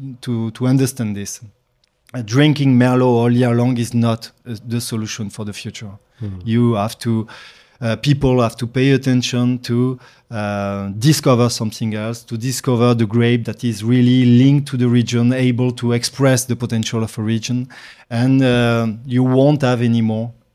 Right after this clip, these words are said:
Speaker 1: a solution everywhere, uh, in the world, the same one. It's not possible. Uh, we have to come back to it.
Speaker 2: Yeah, you, you probably also have some studies, uh, about
Speaker 1: Sure.
Speaker 2: this. Can you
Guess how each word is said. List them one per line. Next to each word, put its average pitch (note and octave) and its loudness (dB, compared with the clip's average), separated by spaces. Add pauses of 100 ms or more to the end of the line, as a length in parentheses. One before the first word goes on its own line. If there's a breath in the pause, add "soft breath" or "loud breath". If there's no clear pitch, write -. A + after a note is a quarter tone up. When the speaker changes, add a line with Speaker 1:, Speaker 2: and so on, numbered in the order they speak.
(300)
Speaker 1:
a C3 -4
solution A#2+ -2 (320)
everywhere, A#2+ 2 (280)
uh, A#2 -10
in C3 -4
the A#2 -2
world, A2 -4
the A#2 -6
same A#2 -2
one. A2+ -2 (280 loud breath)
It's - -10
not A#2 0
possible. G2 -10
Uh, G#2+ -6
we A#2+ -2
have A2 0
to - 2
come G#2+ 2
back G2+ -4
to A2 -10
it. G2 -12 (280)
Speaker 2:
Yeah, G2 -10 (120)
you, B2 0
you A2+ 2
probably A#2+ 2
also A#2 0
have A#2+ 0
some A2 -4
studies, A2+ -4 (140)
uh, C3 -6
about B2 -2
Speaker 1:
Sure. D3 -2
Speaker 2:
this. C#3+ -6
Can B2 -8
you B2 -8